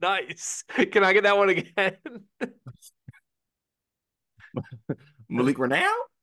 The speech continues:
Speaker 1: <laughs> He got feisty there, real feisty. Uh, okay, one big thing presented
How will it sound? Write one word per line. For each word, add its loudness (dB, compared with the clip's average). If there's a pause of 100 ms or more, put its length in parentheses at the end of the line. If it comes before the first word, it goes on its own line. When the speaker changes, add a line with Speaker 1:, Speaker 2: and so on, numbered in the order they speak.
(200)
Speaker 1:
<laughs> 0 (500)
He -10
got -6 (180)
feisty -2
there, 0
real 4
feisty. -4 (480)
Uh, 4
okay, 4
one 6
big 2
thing 0
presented 2